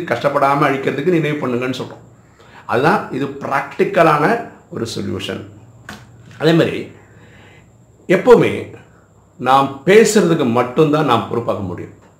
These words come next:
நீங்க புரிஞ்சுக்கிறதுக்கு கிடையாது. எப்பவுமே அதுதான். நீங்க தயவு செய்து புரிஞ்சுங்க. நீங்க யாரும் நல்ல, நல்ல விஷயங்கள், நல்ல நல்ல விஷயங்கள் நினைச்சு நல்லது நிறைய சொல்றீங்க, ஆனா அவங்க புரிஞ்சுக்க தப்பு தப்பா புரிஞ்சுக்கிட்டாங்கன்னா அது நீங்க ஒண்ணும்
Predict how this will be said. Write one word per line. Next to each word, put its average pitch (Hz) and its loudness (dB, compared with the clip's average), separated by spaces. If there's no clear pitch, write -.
நீங்க 117 -4
புரிஞ்சுக்கிறதுக்கு 147 -2
கிடையாது. - -12
எப்பவுமே 156 0
அதுதான். - -8
நீங்க 123 -2
தயவு 123 2
செய்து 123 -6
புரிஞ்சுங்க. 104 -6
நீங்க 147 2
யாரும் 143 4
நல்ல, 143 4
நல்ல 139 4
விஷயங்கள், 147 0
நல்ல 139 0
நல்ல 143 2
விஷயங்கள் 143 -2
நினைச்சு 135 -4
நல்லது 135 -2
நிறைய 131 -4
சொல்றீங்க, 127 -6
ஆனா 131 0
அவங்க 127 -2
புரிஞ்சுக்க 180 0
தப்பு - -4
தப்பா 147 0
புரிஞ்சுக்கிட்டாங்கன்னா 135 -6
அது 127 -6
நீங்க 120 -6
ஒண்ணும் 127 -6